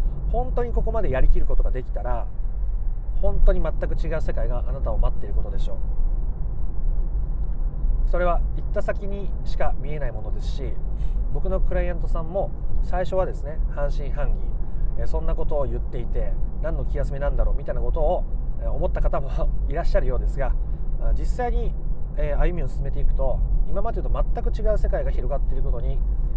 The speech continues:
気づくことでしょう。お子さんへの見え方、自分が普段生活している人間関係や社会との結びつき方が極めて大きく変化していくからですね。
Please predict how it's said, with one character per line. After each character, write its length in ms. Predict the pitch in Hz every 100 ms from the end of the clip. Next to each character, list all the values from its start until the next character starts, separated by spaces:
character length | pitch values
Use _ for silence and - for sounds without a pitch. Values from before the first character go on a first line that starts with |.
| -
気 60 | -
づ 100 | -
く 80 | -
こ 100 | -
と 60 | -
で 100 | -
し 100 | -
ょ 120 | - - - - - - -
う。 40 |
お 40 |
子 120 | 139 175
さ 140 | 135
ん 80 | 143
へ 60 |
の 80 | 156
見 100 | -
え 80 | 113
方、 240 | - - - - - - - -
自 100 | -
分 260 | 156 156
が 160 | 175 175 -
普 60 | 165
段 180 | 147 127
生 180 | 175
活 260 | 131 139 139
し 80 | 135
て 60 |
い 60 | 147
る 100 | 143
人 300 | 143 135 -
間 160 | 165 160
関 240 | 165 175
係 80 | -
や 80 | -
社 160 | -
会 100 | - 127
と 100 | -
の 80 |
結 180 | - -
び 100 | -
つ 120 | - -
き 80 |
方 220 | - 131 123
が 200 | 135 135 - - - - - - -
極 160 | 214
め 80 | 202
て 100 | -
大 200 | 135 156
き 100 | -
く 80 | -
変 240 | - 180
化 120 | 127
し 80 | -
て 60 | 131
い 40 |
く 100 | 131
か 120 | -
ら 100 | 104
で 100 | -
す 80 | -
ね。 140 | 170